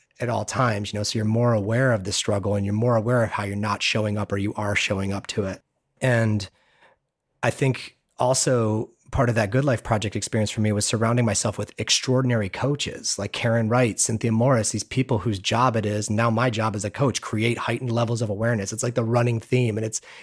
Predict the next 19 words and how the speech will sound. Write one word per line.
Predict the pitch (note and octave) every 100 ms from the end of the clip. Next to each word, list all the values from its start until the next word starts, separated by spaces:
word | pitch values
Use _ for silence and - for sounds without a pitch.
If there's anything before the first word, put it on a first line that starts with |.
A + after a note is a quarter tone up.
| -
it's | C#3+
exhausting | C#3 A#2+ C3 C3 C3+ - C#3+
and | C3
hard, | A#2+ C3 B2 A#2+
and | A#2+
not | A#2+ B2+
many | C#3 B2
people | A#2 A#2+ B2+
want | A#2 A#2+ A2+
it, | G#2+ A#2 - - - - _
but | B2+ B2+ A2+ A2+ - _
that's | C3+ C3 B2+
where | C3
all | B2
the | G#2+
growth | F#2+ A#2+ C#3 C3+ G#2
is. | F#2+ A2+ B2+ - _ _ _ _ _ _
And, | - B2 A#2 A2+
um, | A#2 G#2+ G#2 G#2+